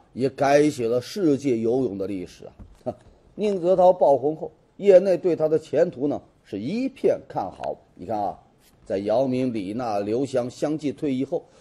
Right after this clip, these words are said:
中国体育新的形象代言人一度是无人接替。现在这宁泽涛的横空出世，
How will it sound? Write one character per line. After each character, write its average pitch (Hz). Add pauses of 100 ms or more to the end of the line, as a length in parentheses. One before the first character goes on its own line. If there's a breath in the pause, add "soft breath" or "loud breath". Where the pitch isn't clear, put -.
(220 soft breath)
中 240
国 165
体 -
育 165
新 254
的 147
形 120
象 139
代 160
言 147
人 156 (120)
一 180
度 208
是 160
无 180
人 214
接 247
替。 - (400)
现 151
在 151 (340)
这 87
宁 143
泽 131
涛 147
的 135
横 175
空 156
出 143
世， 131